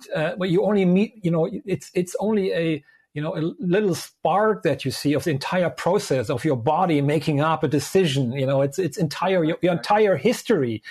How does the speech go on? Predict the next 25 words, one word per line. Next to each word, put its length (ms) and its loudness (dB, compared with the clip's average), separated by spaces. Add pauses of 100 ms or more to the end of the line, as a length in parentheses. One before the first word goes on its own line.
(260)
your, 360 2
your, 280 2
your 220 0
present 520 0
and 220 0
your 100 4
future 460 2
come 300 -2
together 400 2
in 100 2
making 320 0
decision 520 -2 (500)
i-, 260 0
in, 240 -4
in 140 -2
the 160 -2
end. 260 -6 (520)
Um, 440 -2 (220)
and, 440 -2 (160)
uh, 180 -8
you 140 -2
have 360 -4
to, 280 -2
you 100 -6
know, 260 -6